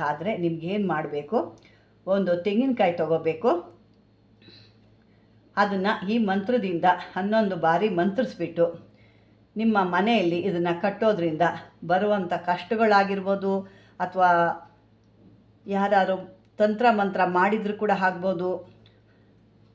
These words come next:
ಇದೆಲ್ಲ ಅಕಸ್ಮಾತ್ ಯಾರಿಗಾರು ರೋಗ ಇದೆ, ಅವ್ರಿಗೆ ವಾಸಿ ಆಗ್ತಾ ಇಲ್ಲ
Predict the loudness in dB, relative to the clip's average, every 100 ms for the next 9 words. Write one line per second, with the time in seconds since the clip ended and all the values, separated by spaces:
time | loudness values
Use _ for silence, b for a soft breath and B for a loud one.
0 | _ -6 -2 0 0 0 -2 -6 0 0
1 | 2 0 4 4 4 2 2 0 2 4
2 | 6 4 4 2 2 -2 -6 -6 -2 2
3 | 2 2 0 0 0 -2 -2 0 0